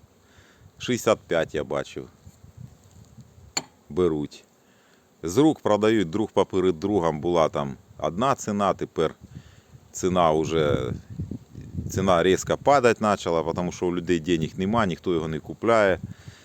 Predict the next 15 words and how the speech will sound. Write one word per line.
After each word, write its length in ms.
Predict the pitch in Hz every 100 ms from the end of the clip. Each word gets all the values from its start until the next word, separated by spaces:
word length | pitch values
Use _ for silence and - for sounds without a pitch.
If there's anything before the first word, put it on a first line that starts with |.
| - -
Дідушки 480 | 90 117 107 87 95
там 200 | 92 85
чи 140 | 98
хто 180 | 101 98
там 200 | 92 87
вивозять 500 | 101 127 117 92 90
мед, 280 | 92 90 85
у 60 |
кого 260 | - 90 80
там 180 | 80 73
п'ять-десять, 1400 | 76 85 - - - - - - - 76 98 - 85
може, 280 | 92 87 82
тих 220 | 80 85
уліків, 400 | 120 107 90 87
яким 380 | 80 80 82 76